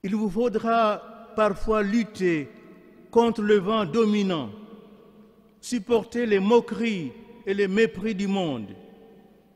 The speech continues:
Mais nous ne sommes pas ici pour plaire au monde. Nous proclamons, nous, un Christ crucifié, scandale pour les Juifs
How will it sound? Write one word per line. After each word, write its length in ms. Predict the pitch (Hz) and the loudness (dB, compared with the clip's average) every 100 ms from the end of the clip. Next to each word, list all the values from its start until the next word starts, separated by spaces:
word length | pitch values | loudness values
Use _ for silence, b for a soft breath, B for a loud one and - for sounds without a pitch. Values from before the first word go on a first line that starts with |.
| _ _ _ _ - | _ _ _ _ -6
Mais 160 | 165 | -2
nous 100 | 196 | 0
ne 40 | 208 | 0
sommes 260 | 226 208 | 0 0
pas 260 | 226 226 190 | 2 0 0
ici 520 | 202 - 202 190 151 - - - | -4 -8 -6 -6 -6 -12 -20 -10
pour 220 | 180 185 | -2 -2
plaire 420 | 143 190 196 202 175 | 0 -2 2 2 2
au 120 | 165 | 2
monde. 440 | 151 135 113 101 - - - - - - _ _ _ _ _ _ - | 0 -2 -4 -10 -14 -20 -20 -20 -20 -20 _ _ _ _ _ _ -10
Nous 160 | 170 185 | -6 -4
proclamons, 760 | 208 220 220 214 220 214 214 | 2 2 2 2 2 2 2
nous, 320 | 214 254 240 - - - - - | 4 4 2 -2 -12 -18 -18 -6
un 140 | 196 | -4
Christ 500 | 196 - 247 220 - | -4 -4 -4 -2 -6
crucifié, 1200 | - 226 233 240 196 - 185 151 107 - - - | -6 -4 -4 -6 -8 -4 -2 -2 -4 -12 -20 -20
scandale 760 | - - - 240 226 202 180 147 | -20 -10 0 2 2 2 0 -2
pour 140 | 160 | -4
les 140 | 165 160 | 0 0
Juifs 400 | 120 175 160 | -2 -6 -6